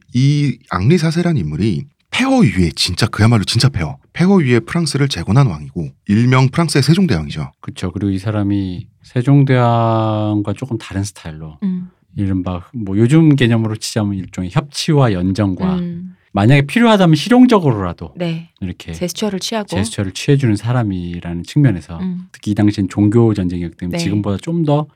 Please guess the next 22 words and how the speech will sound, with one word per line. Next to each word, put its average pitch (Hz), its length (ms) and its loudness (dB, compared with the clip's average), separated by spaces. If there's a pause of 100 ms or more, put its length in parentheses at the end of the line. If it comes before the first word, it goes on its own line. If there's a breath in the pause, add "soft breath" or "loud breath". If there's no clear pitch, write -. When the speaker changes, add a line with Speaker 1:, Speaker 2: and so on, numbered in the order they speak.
Speaker 2:
우리의 107 480 0
진보 107 360 0
보수 110 260 -2
대립과는 92 720 -4
상상을 151 440 4
초월하는. 123 420 -2
Speaker 3:
그렇죠. - 400 -14
Speaker 2:
그때 - 180 0
그냥 170 140 6
사람 185 260 4
죽였어요. 104 680 -2
Speaker 3:
음. 190 140 -4
Speaker 1:
음. 85 180 -4 (100)
Speaker 3:
부모 214 180 0
Speaker 2:
근데 262 100 6
Speaker 3:
형제도 269 240 2
없지 - 240 -8
뭐. 151 140 -6
Speaker 2:
그치. 143 420 -10
그런 127 800 4
시기에 123 640 2
Speaker 3:
음. 175 240 -10